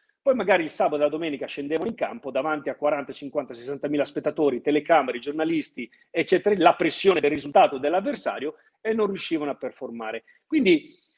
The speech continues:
giocavano sotto i livelli che noi tutti pensavamo potessero fare.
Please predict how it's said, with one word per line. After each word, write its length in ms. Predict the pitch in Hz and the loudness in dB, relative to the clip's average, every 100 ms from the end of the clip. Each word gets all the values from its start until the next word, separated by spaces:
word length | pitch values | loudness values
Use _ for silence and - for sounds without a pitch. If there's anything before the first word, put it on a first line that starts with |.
| _ | _
giocavano 600 | 139 196 - 147 202 180 | 0 2 4 4 4 0
sotto 380 | - 185 180 165 | 0 -2 0 0
i 40 | |
livelli 420 | 196 165 165 208 | 0 0 0 0
che 120 | - 135 | -2 -4
noi 160 | 165 | -4
tutti 300 | 160 160 - | -6 -8 -6
pensavamo 500 | - 131 127 135 135 | -6 -4 -4 -4 -4
potessero 340 | 127 139 - 120 | -8 -10 -10 -4
fare. 240 | 143 | -4